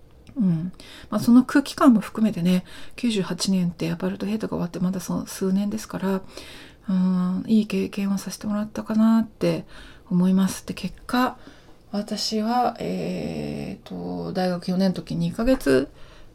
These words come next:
ちょっとぐらいですかね。うん。ボツワナとナンアに行くことができたんでございますよ。うん。<laughs> その後ね、私も大学出て、まあ、いろいろ仕事したり、留学を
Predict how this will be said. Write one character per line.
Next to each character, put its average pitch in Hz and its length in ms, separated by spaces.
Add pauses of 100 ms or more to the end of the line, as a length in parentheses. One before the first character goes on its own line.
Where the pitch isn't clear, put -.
(220)
ち - 80
ょ - 20
っ - 40
と 254 100
ぐ 285 80
ら 285 60
い 208 40
で 156 60
す - 100
か - 100
ね。 226 300 (260)
う 190 40
ん。 175 500 (180)
ボ 175 120
ツ 175 160
ワ 170 80
ナ 165 140
と 254 280 (400)
ナ 175 140
ン 156 100
ア 147 60
に 226 240 (360)
行 - 120
く - 80
こ 190 100
と 202 120
が 175 100
で 185 120
き - 80
た 247 120
ん 220 40
で 196 60
ご 175 100
ざ 190 120
い 196 40
ま 233 140
す - 140
よ。 - 140 (600)
う 185 40
ん。 180 340 (300)
<laughs> 214 100 (240)
そ - 180
の 233 140
後 269 180
ね、 262 100
私 202 280
も 175 180
大 175 260
学 185 200
出 196 100
て、 185 120
ま 170 100
あ、 - 20
い 165 60
ろ 170 120
い 170 40
ろ 170 60
仕 170 140
事 165 240
し 170 100
た 170 140
り、 160 120
留 170 180
学 165 840
を - 240